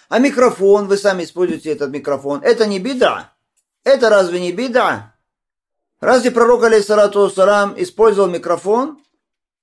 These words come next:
Сподвижники использовали микрофоны для азана? Что мы отвечаем? Это очень важно. Мы отвечаем: микрофоны, подобные вещи — это из мирских вещей.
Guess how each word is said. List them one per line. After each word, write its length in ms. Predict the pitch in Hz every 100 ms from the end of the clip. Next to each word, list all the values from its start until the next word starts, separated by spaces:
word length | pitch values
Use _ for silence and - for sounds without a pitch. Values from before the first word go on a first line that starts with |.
| _ _ _ _ _ _ _
Сподвижники 580 | - 180 220 202 196
использовали 440 | 180 185 202 196 180
микрофоны 680 | 180 170 190 233 233 262 _ _ _ _ _ -
для 220 | 151 185
азана? 600 | 160 202 214 220 254 247 _ _ _ _ _ _ _
Что 260 | _ 165 190
мы 100 | 165
отвечаем? 540 | 131 127 - 104 92
Это 220 | - 123
очень 280 | 185 196 185
важно. 500 | 151 110 82 - - _
Мы 200 | 120 151
отвечаем: 720 | 151 123 120 156 156 185 214 _ -
микрофоны, 960 | 151 - 165 - - 151 156 156 143
подобные 640 | 139 131 147 151 135 135 127
вещи — 640 | 143 151 151 - 139 127 -
это 480 | 160 160 156 156
из 420 | 143 - 151 156 139
мирских 1160 | 143 139 - - _ 151 170 175 202 196 _ _
вещей. 560 | - 156 156 - - _